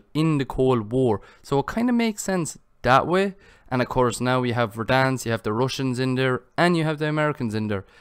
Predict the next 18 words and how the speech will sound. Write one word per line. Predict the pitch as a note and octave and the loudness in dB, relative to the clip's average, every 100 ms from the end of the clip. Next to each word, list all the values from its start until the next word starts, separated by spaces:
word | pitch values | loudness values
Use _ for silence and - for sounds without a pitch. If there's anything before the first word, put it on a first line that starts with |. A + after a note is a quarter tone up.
| - | -10
Legion, | - C3+ B2+ C3 B2+ | -2 0 0 -2 -4
Coalition, | - B2 B2 A#2+ A#2+ B2 A#2 - - - - | -2 0 2 0 -2 -4 -6 -8 -20 -20 -4
and | B2+ B2+ B2 | 0 2 2
now | A#2+ | 0
you | A#2+ | 2
have | A#2 A2 | 2 0
Shadow | - A#2 G#2+ | 0 -2 -2
Company. | A2 G2 G2+ G2 | -4 -6 -6 -6
So, | - B2 A#2+ - | -2 2 2 0
you | F#3 | -4
know, | G#3 G3+ F#3 - _ _ | 0 0 -2 -8 _ _
it | E3 - | -14 -12
kinda | - - B3 B3+ | -12 -2 0 0
makes | C4 C4+ B3+ - | 0 -2 -4 -6
sense. | C4 C4+ - - - - - | -4 -4 -8 -18 -20 -20 -2
Now, | C#3+ C#3+ | 0 0
there | C#3+ | 0
were, | C#3+ D3 G3+ A3+ A3+ G#3+ | -2 2 4 4 2 0